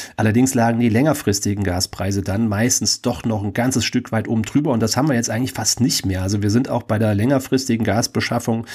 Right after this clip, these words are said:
selbst ins Jahr zwanzig vierundzwanzig hinein, ähm, momentan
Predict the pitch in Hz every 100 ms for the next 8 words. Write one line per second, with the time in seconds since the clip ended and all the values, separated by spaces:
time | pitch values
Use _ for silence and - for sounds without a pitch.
0 | - - - 123 131 123 - 110 110 -
1 | 110 - - - 117 117 - 104 104 107
2 | - 104 101 110 107 104 - - - -
3 | 113 107 107 101 101 101 101 113 120